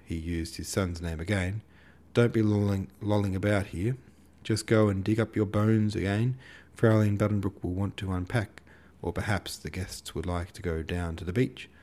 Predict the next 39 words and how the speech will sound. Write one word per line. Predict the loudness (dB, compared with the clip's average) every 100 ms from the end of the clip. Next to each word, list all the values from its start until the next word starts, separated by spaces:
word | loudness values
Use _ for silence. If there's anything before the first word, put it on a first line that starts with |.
| -20 -20 -12
Only | -6 -4 -4 -8 -4
don't | -4 -4 -8
get | -12 -10
in | -10
the | -6
way. | -4 -6 -8 -16 -20 -20 -16 2
Diedrich, | 4 4 0
for | -4
pity's | -4 -2 -2
sake, | -2 -2 -2 -4 -16 -6
why | -4 -2
shouldn't | 0 0 0
he | -4
sit | -4 -6 -6
still | -2 0 0 -2 -6
a |
bit?" | -6 -6 -8 -20 -20 -20 -20 -20
Frau | -6 -4 -2
Schwarzkopf | -4 -6 -6 -6 -10 -10
said, | -12 -10 -10 -14 -20 -20 -18 -18 -18 -12
with | -10 -6
mild | -4 -4 -4
reproach. | -8 -6 -6 -6 -10 -20 -20 -20 -20 -20 _
"And | 0
if | 2
our | 2
guests | 2 0 -2 -4
like | 0 0
to | 0
go | 0 2
down | 0
on | -2 -4
the | -4
beach, | -2 -2 -6 -16 -14
why | -6 -6
shouldn't | 0 0 0
he | -4 -4
go | -2 0
along? | -2 -4